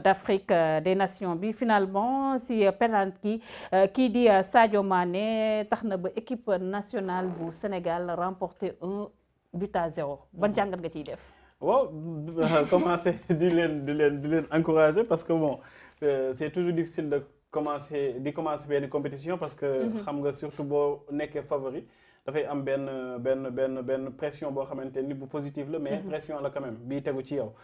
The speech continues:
Speaker 2: Euh, nga teg si ni ñëpp di la xaar aussi dafa, dafa, dafa, dafa jafe.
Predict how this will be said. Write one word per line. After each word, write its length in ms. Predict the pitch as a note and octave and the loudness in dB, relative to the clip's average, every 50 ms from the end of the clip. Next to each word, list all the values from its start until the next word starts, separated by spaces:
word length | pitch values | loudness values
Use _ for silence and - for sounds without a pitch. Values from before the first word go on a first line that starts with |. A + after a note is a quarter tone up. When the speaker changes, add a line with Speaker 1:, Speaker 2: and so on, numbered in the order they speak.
| - - - - - _ | -20 -20 -20 -20 -20 _
Speaker 2:
Euh, 280 | - C#3+ C#3+ C#3+ C#3+ C#3 | -4 -2 0 0 0 0
nga 120 | C#3 D3+ C#3+ | 0 -2 -2
teg 160 | D#3+ D3+ - | -2 -4 -4
si 120 | - - | -4 -4
ni 120 | C#3+ C#3+ C#3+ | -2 -2 -2
ñëpp 200 | D3+ D3+ D3+ D#3 | -2 -4 -4 -4
di 100 | D3 D3 | -4 -4
la 100 | C#3 C3 | -4 -4
xaar 200 | - C#3 C#3 C3+ | -4 -8 -6 -6
aussi 220 | C3+ C3 - D#3+ C#3+ | -6 -6 -6 -6 -6
dafa, 240 | C3+ C3 C#3+ C3+ | -6 -6 -6 -8
dafa, 200 | B2 B2+ A#2+ C3 A#2+ | -8 -8 -8 -8 -8
dafa, 200 | A#2+ A#2+ B2 B2+ | -8 -10 -10 -8
dafa 220 | B2+ C3 D3+ D#3+ D#3+ | -8 -6 -6 -6 -6
jafe. 240 | E3 D3+ C#3 C3 | -6 -6 -8 -12